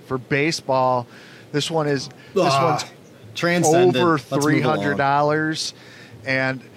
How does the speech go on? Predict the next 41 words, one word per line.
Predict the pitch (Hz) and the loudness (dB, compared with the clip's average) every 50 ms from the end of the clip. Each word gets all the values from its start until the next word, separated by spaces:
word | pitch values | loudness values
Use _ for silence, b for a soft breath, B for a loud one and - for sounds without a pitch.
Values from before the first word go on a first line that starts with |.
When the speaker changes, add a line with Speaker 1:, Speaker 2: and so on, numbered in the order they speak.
| B B B B | B B B B
Speaker 2:
Move | 120 127 143 143 151 | -6 -4 -4 -2 -2
along. | 143 117 107 107 | -2 -2 0 0
Speaker 1:
well, | 180 180 190 226 254 262 | 2 2 4 4 2 2
you | 226 - 196 262 | 0 0 -4 -4
can, | - - 285 285 262 233 | -2 -2 -4 -4 -2 -2
you | 240 269 269 | -2 -2 -2
can | - 302 294 | -2 -4 -4
go | 262 269 247 240 247 226 - - - - - - - - - - - - - - | 0 0 2 2 0 -2 -4 -12 -20 -20 -20 -20 -20 -20 -20 -20 -20 -18 -10 -6
Transcendent, | - - 208 208 214 214 - - - 190 196 202 214 226 220 214 202 - - | -4 -2 0 0 0 -2 -2 0 0 0 0 2 0 0 0 -2 -4 -4 -4
and | 175 180 180 170 - | -2 -2 -2 -6 -6
I, | - 175 175 - - | -6 -6 -6 -4 -4
I | - 196 220 247 | -2 0 2 2
almost | 277 285 294 294 226 - - - - - | 2 2 0 0 -2 -2 -6 -16 -16 -6
didn't | - 165 175 185 208 | -2 0 0 2 0
even | 214 175 165 147 | 0 0 -2 -2
put | - - 170 160 - | -2 -2 -2 -2 -2
Transcendent | - - 156 143 143 131 - - 151 135 131 135 131 120 110 113 | -2 -4 -2 -2 -2 -4 -4 -4 -4 -4 -2 -4 -6 -6 -8 -8
in | 117 120 123 120 | -6 -6 -6 -4
here | 127 135 139 139 139 143 - - - - - - 123 | -4 -4 -4 -4 -4 -6 -8 -14 -20 -20 -18 -14 -12
because | 123 110 - 147 139 120 | -10 -8 -6 -6 -4 -4
it's | 127 117 120 - | -6 -6 -6 -6
just | 135 131 120 - - | -6 -6 -6 -6 -4
such | - 135 127 - 131 | -4 -4 -2 -2 -2
a, | 120 113 110 - - | -4 -4 -4 -8 -12
a | 110 110 | -14 -14
different | 104 95 - 120 110 - - 135 127 113 110 | -12 -8 -8 -8 -6 -4 -4 -6 -6 -6 -4
product. | 123 143 131 135 135 135 135 131 - - - - B B B B B B B B B - | -4 -2 0 0 0 0 -2 -2 -4 -8 -16 -20 B B B B B B B B B -4
Um, | 131 131 127 127 123 123 123 123 120 117 117 113 - - - - - - - - - - - - - | -2 0 2 2 2 0 0 -2 -2 -6 -8 -12 -16 -20 -20 -20 -20 -20 -20 -20 -20 -20 -20 -16 -12
a- | 156 151 - - - - - - - - - | -12 -12 -12 -14 -20 -20 -20 -20 -16 -8 -4
Speaker 2:
It | 156 170 175 | -4 -2 -2
ruled | 175 156 135 139 165 180 190 185 170 147 131 113 139 | -2 -2 0 2 4 4 4 4 4 2 0 0 -2
an | - 135 | -4 -4
entire | 131 123 - - - 135 143 147 135 | -4 -4 -4 -4 -2 0 0 0 0
week | 123 113 113 123 123 117 113 - - - | 0 -2 -2 -2 -2 -4 -6 -8 -14 -16
of | 120 107 90 | -16 -14 -12
the | 98 95 | -10 -10
hobby. | - 101 101 160 156 147 | -8 -6 -2 0 2 4
Speaker 1:
More | 143 165 202 202 | 4 4 4 2
than | 156 139 135 123 | 0 0 -2 -2
a | 110 | -4
week, | 107 113 110 104 98 - - - | -4 -6 -6 -8 -10 -14 -18 -20